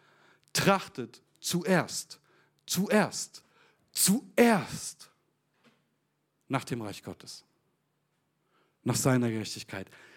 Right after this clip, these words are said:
Dann wird euch alles andere hinzugetan. Nicht umgekehrt. Nicht uns wird alles hinzugetan und dann trachten wir. Nein,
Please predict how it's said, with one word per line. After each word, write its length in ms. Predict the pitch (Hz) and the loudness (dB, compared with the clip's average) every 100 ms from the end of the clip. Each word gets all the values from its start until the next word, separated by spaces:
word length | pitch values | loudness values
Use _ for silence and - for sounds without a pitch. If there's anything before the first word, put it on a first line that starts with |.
| _ _ | _ _
Dann 260 | 202 214 202 | 4 4 -2
wird 140 | 190 | -6
euch 160 | 165 - | -8 -10
alles 260 | 165 165 | -8 -8
andere 260 | 160 156 147 | -6 -2 -2
hinzugetan. 680 | 139 170 135 127 123 104 - - _ _ | -2 -4 -4 -4 -4 -8 -10 -20 _ _
Nicht 580 | 147 190 277 - - - - _ | 4 8 8 6 -2 -14 -20 _
umgekehrt. 840 | 247 294 240 - 139 120 90 - _ _ _ _ _ _ _ _ _ _ - - 160 | 8 8 6 4 2 0 -6 -16 _ _ _ _ _ _ _ _ _ _ -20 -4 6
Nicht 360 | 208 269 - | 8 8 6
uns 280 | 226 262 - | 6 6 6
wird 160 | 233 196 | 4 4
alles 260 | 240 226 | 2 2
hinzugetan 680 | 220 - 247 226 214 220 208 | 0 2 2 2 0 0 0
und 160 | 190 | 0
dann 180 | 202 220 | 0 -2
trachten 440 | - 226 - 127 98 | -2 -4 -4 -10 -8
wir. 180 | 95 - | -10 -2
Nein, 360 | 175 190 123 | 2 2 0